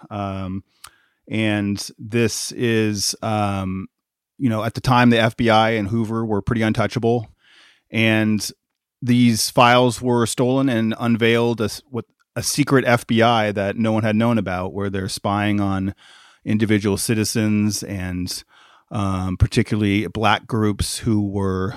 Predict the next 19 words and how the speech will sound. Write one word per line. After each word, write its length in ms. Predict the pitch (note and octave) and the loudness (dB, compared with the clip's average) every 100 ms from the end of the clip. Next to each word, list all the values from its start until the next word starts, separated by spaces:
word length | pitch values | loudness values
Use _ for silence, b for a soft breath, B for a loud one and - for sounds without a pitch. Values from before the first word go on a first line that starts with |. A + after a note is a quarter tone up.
| - | -8
um, 360 | G#2+ G2 F#2+ | -6 -4 -4
very 280 | F#2+ A2+ G#2+ | -2 2 4
political. 760 | - A#2 A2 A2 B2 A2+ A2 G2+ b b b b - | 4 4 2 2 4 4 2 -2 b b b b -4
And 220 | A2 A2 | 0 0
all 220 | C3 C#3 | 4 4
of 80 | C3+ | 4
this 180 | B2+ - | 2 0
was 140 | A#2+ | -4
done 320 | A2+ A2+ A2+ | -2 0 0
simply 400 | G#2+ B2+ A2 A#2 | -2 -4 -2 -4
for, 480 | G#2 - G#2+ G#2 G2+ | -4 -4 -2 -2 -4
uh, 540 | - G#2 G2+ G2 F#2 G2 | -6 -6 -4 -4 -6 -8
main-, 360 | - A2 A2 A2+ - | -4 -2 -2 -4 -4
uh, 220 | A2+ G2+ | -2 4
monitoring 800 | A2+ A#2 A2+ - A#2 A2 G#2 G#2 - | 6 6 4 2 2 2 0 -2 -4
political 380 | - C3 B2+ A#2 | 0 2 2 0
speech. 460 | G2+ - F#2+ E2+ - | -6 -10 -12 -12 -6
Nothing 300 | A2+ G#2+ B2 | -4 0 2
was, 320 | A2+ - - | 2 -2 -10